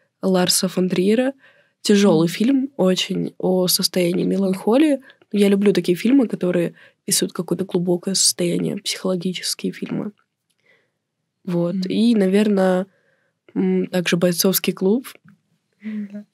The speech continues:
Speaker 1: Просто обожаю этот фильм. Э, всем советую посмотреть. Вот. И «Амели». Очень
Speaker 2: Ага.
Speaker 1: классный французский фильм.
Speaker 2: М.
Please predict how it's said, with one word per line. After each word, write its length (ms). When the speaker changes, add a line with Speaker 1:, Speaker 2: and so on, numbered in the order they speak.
Speaker 1:
Просто 1000
обожаю 420
этот 180
фильм. 380
Э, 440
всем 260
советую 540
посмотреть. 720
Вот. 400
И 480
«Амели». 480
Очень 460
Speaker 2:
Ага. 180
Speaker 1:
классный 460
французский 580
фильм. 440
Speaker 2:
М. 360